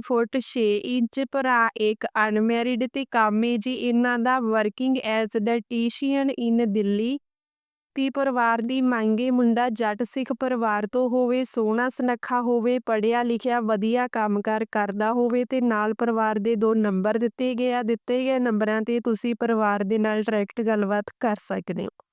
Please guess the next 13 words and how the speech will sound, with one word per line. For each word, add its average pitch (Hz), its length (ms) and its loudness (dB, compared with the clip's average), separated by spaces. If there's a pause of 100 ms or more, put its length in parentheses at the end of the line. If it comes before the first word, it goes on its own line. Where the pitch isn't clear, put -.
(640)
ਹਾਂਜੀ, 240 460 0
ਅਗਲਾ 254 300 2
ਰਿਸ਼ਤਾ 269 340 0
ਨੋਟ 240 340 2
ਕਰੋ 247 260 2
ਜੀ। 247 220 -2
ਨਾਮ 226 420 2
ਕੌਰ, 220 420 2
ਕਾਸਟ 220 460 0
ਸਿੱਖ, 240 340 -2
ਰਾਮਦਾਸੀਆ, 214 920 0
ਜ਼ਿਲ੍ਹਾ 226 420 0
ਰੋਪੜ, 214 580 0